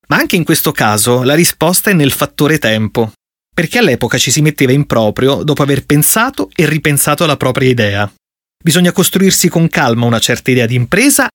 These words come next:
e in fondo di mondo. Mio padre aveva frequentato il famosissimo Istituto Aldini Valeriani nel primissimo dopoguerra ed è stato il primo dipendente di un signore che faceva il progettista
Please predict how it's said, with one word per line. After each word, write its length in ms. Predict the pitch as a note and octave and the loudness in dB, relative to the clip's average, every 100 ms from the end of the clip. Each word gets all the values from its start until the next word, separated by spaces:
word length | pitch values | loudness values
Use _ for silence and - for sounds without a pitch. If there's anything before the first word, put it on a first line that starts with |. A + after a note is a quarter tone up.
| - | -2
e 60 | |
in 140 | D#3 C#3 | 0 0
fondo 500 | - D3 E3+ F3+ - | 0 0 2 0 -2
di 180 | C#3 C#3 | 0 0
mondo. 540 | A#2 G#2+ G#2 A2 A2 _ _ _ _ | 2 0 -2 -2 -4 _ _ _ _
Mio 200 | F#3+ A3+ | 2 2
padre 260 | E3 F#3 E3 | 2 0 0
aveva 240 | C3+ B2+ | 0 0
frequentato 520 | C#3 - E3 C#3+ C#3+ | -2 0 0 0 -2
il 60 | B2+ | 0
famosissimo 640 | C#3 C#3+ C#3+ F3+ - D#3 | 0 2 2 2 2 2
Istituto 440 | C#3 - C#3+ D#3 C3+ | 2 0 -2 0 0
Aldini 320 | C3 C#3+ C#3 | 2 2 2
Valeriani 580 | C3 C3 B2+ A2+ A2+ A#2+ | 2 2 2 2 0 0
nel 160 | B2+ | -2
primissimo 540 | B2 D3 D3+ - D#3 C3 | 0 2 2 2 0 2
dopoguerra 640 | B2 B2 B2+ A2+ G#2+ A#2 - - | 0 0 2 0 0 -4 -6 -6
ed 120 | C#3+ | -2
è 40 | F3+ | 0
stato 260 | D3 A#2+ | 0 -2
il 100 | A#2+ | -2
primo 280 | - F#3+ C#3 | 0 0 2
dipendente 540 | E3+ G#3+ F#3+ E3 G3+ | 0 0 0 0 0
di 80 | C3 | 0
un 100 | F3 | 0
signore 420 | F#3 D#3 E3+ F#3+ | 2 2 2 2
che 120 | A#2 D3 | 0 -2
faceva 400 | D#3 D#3 D#3 C#3 | -2 0 2 0
il 80 | |
progettista 800 | B2+ D#3 C#3+ C#3+ C#3 A2+ - B2 | 0 0 0 0 0 -2 -2 -4